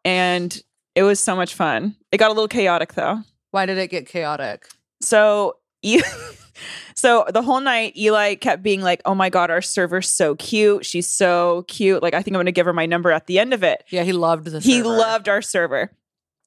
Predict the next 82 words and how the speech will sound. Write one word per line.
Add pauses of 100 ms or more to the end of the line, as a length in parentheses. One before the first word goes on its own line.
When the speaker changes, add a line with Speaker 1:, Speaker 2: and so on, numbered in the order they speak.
(160)
Speaker 1:
And,
like,
the
server
and
I
had,
like,
a
good
rapport.
And
then
he
was
like,
"Oh,
you
guys
seem
really
friendly.
Like,
do
you
know
each
other?"
And
I'm
like, (120)
"Uh,
yeah, (220)
I,
we,
you
could
say
that.
We,
we
know
each
other."
And
he
was
like, (220)
"Oh,
well,
pull
up
her
Instagram.
I
wanna
see
if
she's, (400)
you
know,
dating
anyone."
And
then
I
pull
it
up
and
he's
like,
"All
right,
looks
great.
Like,
seems
like
she's
single.
Like,